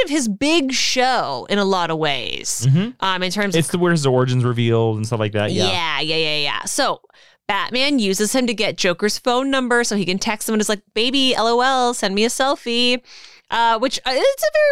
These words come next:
Speaker 1: romantic gesture, in my opinion. Kite Man is then kidnapped by the Riddler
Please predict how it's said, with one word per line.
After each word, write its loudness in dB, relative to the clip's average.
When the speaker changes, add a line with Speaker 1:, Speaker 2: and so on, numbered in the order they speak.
Speaker 1:
romantic 0
gesture, 0
in -2
my -2
opinion. -4
Kite -4
Man -2
is -2
then -2
kidnapped -2
by 0
the 0
Riddler 0